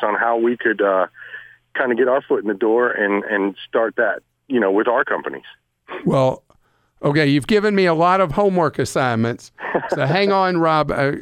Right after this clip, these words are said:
Speaker 2: I've gotta know how to contact you later and get the information on this terrible thing you've told me where they're exploiting the ex-cons. And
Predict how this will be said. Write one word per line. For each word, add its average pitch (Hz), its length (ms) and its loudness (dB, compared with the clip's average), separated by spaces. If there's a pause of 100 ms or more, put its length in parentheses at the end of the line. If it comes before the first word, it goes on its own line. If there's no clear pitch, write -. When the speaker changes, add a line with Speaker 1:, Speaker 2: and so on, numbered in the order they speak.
(120)
Speaker 2:
I've - 100 -12
gotta 147 260 2
know 156 240 2
how 135 440 2 (160)
to - 80 -18
contact 151 520 0
you 147 180 4
later 143 480 2
and 117 500 0
get 139 200 0
the 151 140 2
information 135 720 0 (540)
on 131 300 2
this 127 340 -2
terrible 180 640 0
thing 127 300 -2
you've 104 180 0
told 117 340 0
me 107 340 0
where 131 160 -2
they're 120 320 0 (500)
exploiting 143 920 0 (340)
the 131 520 0 (460)
ex-cons. 117 840 -2 (480)
And 127 640 0